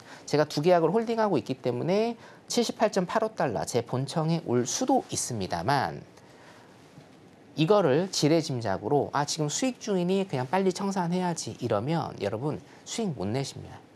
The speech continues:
추세는요, 밑에서 끝까지 최고로, 어,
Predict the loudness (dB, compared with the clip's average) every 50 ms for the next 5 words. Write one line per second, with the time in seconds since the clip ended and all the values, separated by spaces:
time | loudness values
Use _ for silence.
0 | -20 -20 -20 -20 -20 -20 -20 -12 -8 -4 -2 2 4 4 4 4 0 0 0 -2
1 | -4 -6 -8 -14 -20 -20 -20 -20 -8 -2 -2 -2 -2 0 2 2 2 4 4 2
2 | 2 2 2 -2 -4 -2 0 0 0 0 0 -2 -4 -4 -4 -8 -14 -20 -20 -20
3 | -20 -20 -20 -12 -8 -4 -2 0 0 0 2 2 2 2 4 6 6 6 4 2
4 | -2 -8 -18 -20 -20 -20 -20 -20 -20 -20 -20 -14 -12 -10 -10 -10